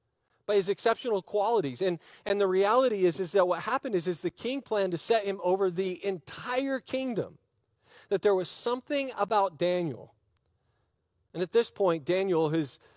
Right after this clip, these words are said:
lived six decades. He's, he's lived s-, for sixty years from the time we started this and,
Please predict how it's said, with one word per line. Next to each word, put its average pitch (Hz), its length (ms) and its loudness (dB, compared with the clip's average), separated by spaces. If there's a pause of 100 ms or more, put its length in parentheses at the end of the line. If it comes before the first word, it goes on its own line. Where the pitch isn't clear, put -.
(160)
lived 185 320 4
six - 400 -2
decades. 135 920 -4
He's, 180 280 -10 (280)
he's 226 140 -8
lived 202 140 2
s-, - 300 -8
for 180 120 -2
sixty - 420 -4
years 208 500 0
from 165 120 -6
the 156 100 -2
time 214 320 -2
we 185 140 0
started 185 500 2
this 185 320 2
and, 135 160 -4